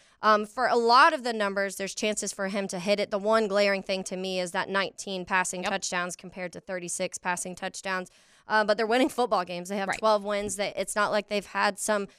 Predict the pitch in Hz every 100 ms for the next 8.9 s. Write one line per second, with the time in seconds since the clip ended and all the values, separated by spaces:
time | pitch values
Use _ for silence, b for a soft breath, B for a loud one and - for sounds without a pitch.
0 | b - - 285 240 247 247 247 233 220
1 | 208 208 220 214 - 208 202 233 220 -
2 | 226 226 214 214 208 202 202 196 196 208
3 | 208 208 214 - 214 202 202 208 196 208
4 | 196 190 - 185 180 190 - 196 190 -
5 | 202 202 202 190 196 196 190 202 202 185
6 | 196 196 190 b b - 208 214 208 196
7 | 202 196 196 190 190 185 185 220 220 180
8 | 190 196 180 180 180 180 180 180